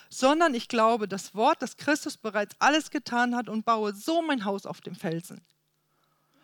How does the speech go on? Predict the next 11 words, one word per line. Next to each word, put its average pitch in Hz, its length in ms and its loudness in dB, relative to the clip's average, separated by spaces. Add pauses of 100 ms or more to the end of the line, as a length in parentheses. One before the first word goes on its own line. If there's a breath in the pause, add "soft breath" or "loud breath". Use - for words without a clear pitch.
(180)
Baue 196 220 -2
mein 262 360 0
Lebenshaus 285 760 0
auf 202 160 -8
dem 196 160 -12
Felsen, 247 480 -2
der 208 100 -4
da 202 140 -6
heißt 214 320 -6
Jesus 208 340 -10
Christus. - 560 -16